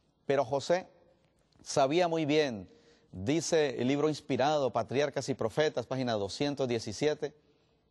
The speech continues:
cuál sería el resultado si se resistía. Por un lado, habría encubrimiento, favores y premios. Por el otro,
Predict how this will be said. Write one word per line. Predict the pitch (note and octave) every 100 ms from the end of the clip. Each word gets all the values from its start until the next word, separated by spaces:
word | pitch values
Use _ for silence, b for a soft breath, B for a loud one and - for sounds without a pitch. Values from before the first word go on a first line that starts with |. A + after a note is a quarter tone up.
| _ -
cuál | C#3+ F#3
sería | F#3 F3+ F#3+ F3
el | C#3
resultado | C#3 - B2+ G#2+ - D#3+ C#3+ G2+ F2+ - b b b b b -
si | - C#3
se | A#2+ C3
resistía. | A#2 A2+ - B2 A2+ F#2 - _ b b b _ _
Por | A2+ A#2+
un | C3+
lado, | D3 E3 E3+ E3+ - - _ -
habría | G#2+ C3+ D3+
encubrimiento, | D#3 C3+ A#2 A2 C3 E3+ F3 - G3+ -
favores | A2+ C3 D#3 D3+
y | B2
premios. | G#2+ C#3+ D#3 G#2 G2+ - - - _ _ _ _ _ _ _ _ _
Por | A#2 G#2+
el | C#3
otro, | F#3 F#3 F#3+